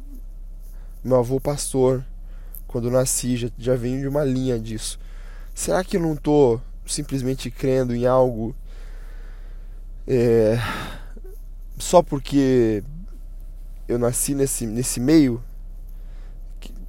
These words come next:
qual que é realmente, ah, será que eu tô crendo na, na fé, é, correta?"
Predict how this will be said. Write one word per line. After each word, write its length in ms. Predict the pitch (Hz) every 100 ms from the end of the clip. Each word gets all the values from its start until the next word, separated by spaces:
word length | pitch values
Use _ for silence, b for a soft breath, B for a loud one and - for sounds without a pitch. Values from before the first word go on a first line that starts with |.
| -
qual 220 | - 156
que 260 | 175 - 160
é 420 | 147 143 131 113 123 -
realmente, 880 | 135 135 127 135 131 - 127 120 113 b b b b b - -
ah, 500 | 104 101 92 73 50 - - - - -
será 180 | 156 156
que 60 |
eu 40 | 151
tô 140 | 143
crendo 340 | 127 139 143
na, 320 | 131 127 110 90
na 160 | - 120
fé, 540 | - - 151 151 131 - B B B B B - -
é, 380 | 104 104 101 110 - - -
correta?" 840 | 113 131 143 156 - 131 117 -